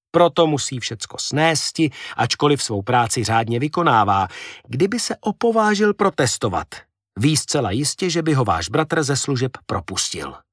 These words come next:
Kdyby byl na mém místě svobodný, volný, bez dítek a bez ženy,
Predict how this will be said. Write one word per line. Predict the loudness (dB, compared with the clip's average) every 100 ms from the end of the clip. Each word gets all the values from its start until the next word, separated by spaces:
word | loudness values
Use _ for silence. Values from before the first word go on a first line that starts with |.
| _ _ _ _ _ _ -2
Kdyby | 0 2
byl | 2 0
na | -2
mém | -4 -8 -6
místě | -4 -4 -6
svobodný, | -6 -6 -2 -4 -4 -10 -14 _ _
volný, | 4 4 2 -2 -6 -8 -16 _
bez | 0 0 -2
dítek | -4 -6 -2 -4 -4
a | -2
bez | -2 0
ženy, | 0 0 -2